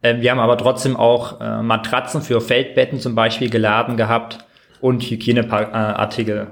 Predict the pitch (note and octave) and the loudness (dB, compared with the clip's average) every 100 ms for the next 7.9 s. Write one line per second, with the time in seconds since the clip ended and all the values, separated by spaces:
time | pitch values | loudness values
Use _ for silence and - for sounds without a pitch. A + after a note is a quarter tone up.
0 | - A#2 A2 - A2 - B2 A2+ A2 A2 | -8 -6 -4 -2 -2 2 2 2 2 2
1 | A#2+ A#2 A#2 A2+ - C3+ C#3+ A#2+ - A2+ | 2 2 2 0 2 2 4 2 2 0
2 | A#2 A#2+ A#2 A2 A#2 B2 A2 C#3+ C3+ C3+ | 2 2 0 -2 0 0 2 0 0 0
3 | B2 A#2 A#2 A#2 A#2+ A2+ A2 G#2+ - B2+ | 0 0 0 -2 -2 0 2 0 2 2
4 | C#3+ D3 - - - - - _ - A#2 | 2 -2 -4 -18 -20 -20 -20 _ 2 2
5 | A#2+ A#2 A#2 A#2 A2+ G#2+ A#2+ C3 B2 A#2 | 2 -4 -4 -4 -2 0 2 4 4 4
6 | A#2+ A#2+ B2+ A#2 - A#2 - B2+ A2+ A#2 | 0 0 0 -2 -4 -4 0 0 0 -2
7 | A#2 - B2 A2+ A#2 A2+ C3+ D3+ | -2 0 2 2 2 2 4 4